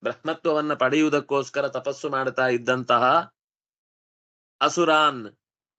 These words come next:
ಅಸುರರನ್ನು ಹೇಗಿದ್ದಾರೆ ಅಂತಂದ್ರೆ, ತರುತಾಂ ಯಾತಾನ್. ಅವರು ಮರಗಳ ರೂಪವನ್ನ, ಯಾಕಂದ್ರೆ ಮರವನ್ನ ಯಾರು ಗಮನಿಸುವುದೇ ಇಲ್ಲ.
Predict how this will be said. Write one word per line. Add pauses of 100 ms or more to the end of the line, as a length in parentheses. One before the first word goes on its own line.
(120)
ಅಸುರರನ್ನು (760)
ಹೇಗಿದ್ದಾರೆ
ಅಂತಂದ್ರೆ,
ತರುತಾಂ
ಯಾತಾನ್. (840)
ಅವರು
ಮರಗಳ
ರೂಪವನ್ನ, (720)
ಯಾಕಂದ್ರೆ
ಮರವನ್ನ
ಯಾರು
ಗಮನಿಸುವುದೇ
ಇಲ್ಲ.